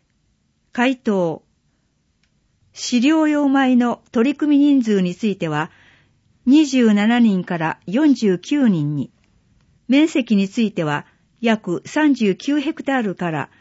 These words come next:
九十三ヘクタールに、それぞれ増加している。意見。コロナ禍で米の消費が落ち込む中、安定的な米価の維持や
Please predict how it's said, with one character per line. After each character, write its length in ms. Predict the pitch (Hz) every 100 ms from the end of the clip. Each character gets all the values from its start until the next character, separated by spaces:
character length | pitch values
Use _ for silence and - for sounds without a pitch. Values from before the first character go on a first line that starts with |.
| _
九 260 | - 311 320
十 220 | 233 196
三 260 | - 226 269
ヘ 120 | 311
ク 120 | -
タ 180 | 311 247
ー 60 | 180
ル 100 | 151
に、 200 | 139 - _ _ _ _
そ 180 | - 240
れ 120 | 294
ぞ 100 | 302
れ 180 | 254 -
増 260 | 170 214
加 140 | 214 190
し 140 | -
て 100 | -
い 100 | 160
る。 160 | 139 - _ _ _ _ _ _ _ _ _ _ -
意 100 | 247
見。 320 | 220 147 - _ _ _ _ _ _ _ _ _ _ _ _ _ -
コ 100 | 262
ロ 140 | 302
ナ 160 | 294 302
禍 140 | 226
で 260 | 185 165 - _ _ _ _ _ _ -
米 240 | 240 285
の 140 | 294 285
消 220 | 277 269
費 140 | 277
が 140 | 240 233
落 240 | 240 -
ち 20 |
込 100 | 294
む 120 | 240
中、 360 | 190 196 160 - _ _ _ _ _
安 180 | 214 294
定 220 | - 302
的 260 | 294 277 262
な 160 | 254
米 220 | 240 302 277
価 140 | 214
の 160 | 185 185
維 60 |
持 160 | 208 185
や 200 | 156